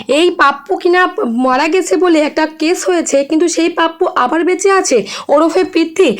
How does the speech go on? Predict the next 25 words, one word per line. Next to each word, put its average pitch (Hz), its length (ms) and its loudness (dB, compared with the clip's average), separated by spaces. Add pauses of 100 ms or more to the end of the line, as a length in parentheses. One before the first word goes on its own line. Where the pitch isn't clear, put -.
(160)
তখনই 349 320 2
গীতা 330 280 0
বলে, 359 220 2
"হ্যাঁ 269 220 0
হুজুর, 226 320 2 (180)
আর 302 140 4
এটার 330 240 2
সঙ্গে 381 460 0
একটা 330 240 0
বড়সড় 302 500 0
চক্রান্ত 269 500 -2
চলছে।" 226 460 2 (280)
হুজুর 285 260 2
বলে, 359 200 2
"তাহলে 311 320 0
অ্যাডভোকেট 277 540 0
গীতা 294 240 0
এলএলবি, 311 300 2 (260)
এখন 320 280 0
আপনি 349 220 0
কি 330 160 -2
করতে 254 320 0
চাইছেন?" 220 440 0 (280)
গীতা 330 240 0
বলে, 359 260 2